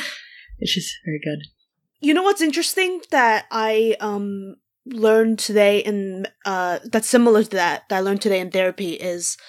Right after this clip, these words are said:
Speaker 2: I was talking about how I don't feel confident in myself.
Speaker 1: Mm-hmm.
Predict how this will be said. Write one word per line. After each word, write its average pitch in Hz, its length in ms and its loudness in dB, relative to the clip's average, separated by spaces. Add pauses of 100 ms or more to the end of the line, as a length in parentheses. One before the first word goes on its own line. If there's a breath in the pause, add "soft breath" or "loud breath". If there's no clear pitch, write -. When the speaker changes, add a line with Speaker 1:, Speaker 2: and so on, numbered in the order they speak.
(500 loud breath)
Speaker 2:
I 208 80 2
was 220 120 4
talking 247 320 2
about 226 220 2
how 202 340 0
I 202 120 -2
don't 202 180 0
feel 190 340 -2 (500)
confident 233 560 4
in 208 100 0
myself. 180 680 2
Speaker 1:
Mm-hmm. 190 380 6